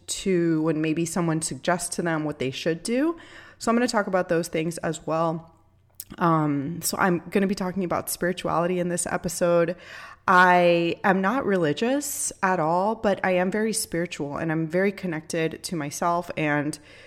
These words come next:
to the world around me, to the earth, to the solar system and the galaxies. Like, I just feel like I am all one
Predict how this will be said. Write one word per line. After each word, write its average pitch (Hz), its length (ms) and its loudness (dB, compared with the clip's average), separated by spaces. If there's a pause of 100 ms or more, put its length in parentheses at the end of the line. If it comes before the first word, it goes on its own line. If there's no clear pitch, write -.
(200)
to 208 260 2
the 190 100 4
world 165 440 4
around 151 560 0
me, 180 320 2
to - 140 -8
the - 160 -4
earth, 196 600 2
to 226 180 4
the 170 100 -2
solar 226 340 6
system 233 500 2
and 175 140 0
the 165 60 2
galaxies. 202 920 2
Like, 160 240 0 (540)
I 190 100 8
just 233 280 0
feel 202 380 4
like 175 280 2
I 175 100 4
am 165 120 2 (120)
all 180 460 6
one 151 800 -2